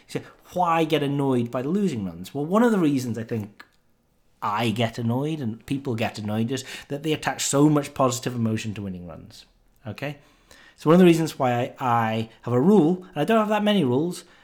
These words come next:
but you can't boom on the site. Right?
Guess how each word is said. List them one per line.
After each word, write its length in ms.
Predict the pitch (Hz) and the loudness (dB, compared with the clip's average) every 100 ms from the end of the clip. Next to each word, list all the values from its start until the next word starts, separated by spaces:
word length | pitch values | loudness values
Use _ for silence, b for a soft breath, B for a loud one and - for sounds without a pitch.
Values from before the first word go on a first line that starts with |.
| b | b
but 80 | 160 | -4
you 60 | |
can't 360 | 160 196 185 156 | -2 -2 -2 2
boom 440 | 190 185 139 107 101 | 6 6 6 0 -4
on 100 | 135 | -4
the 80 | 120 | -4
site. 440 | 175 135 104 - - _ _ _ _ _ _ _ - | -2 -4 -6 -16 -20 _ _ _ _ _ _ _ -2
Right? 240 | 143 170 | -2 -2